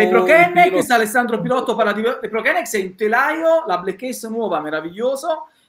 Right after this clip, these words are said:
Speaker 1: e la
Speaker 2: Ah, beh, non
Speaker 1: serie
Speaker 2: abbiamo parlato di Prokennex, ce ne sarebbe da parlare qua.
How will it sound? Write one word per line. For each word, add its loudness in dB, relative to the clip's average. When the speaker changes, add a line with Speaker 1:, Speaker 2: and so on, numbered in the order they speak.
Speaker 1:
e 0
la 0
Speaker 2:
Ah, -2
beh, -2
non 6
Speaker 1:
serie 2
Speaker 2:
abbiamo 2
parlato 2
di -2
Prokennex, -4
ce -8
ne -2
sarebbe 0
da 2
parlare 0
qua. -8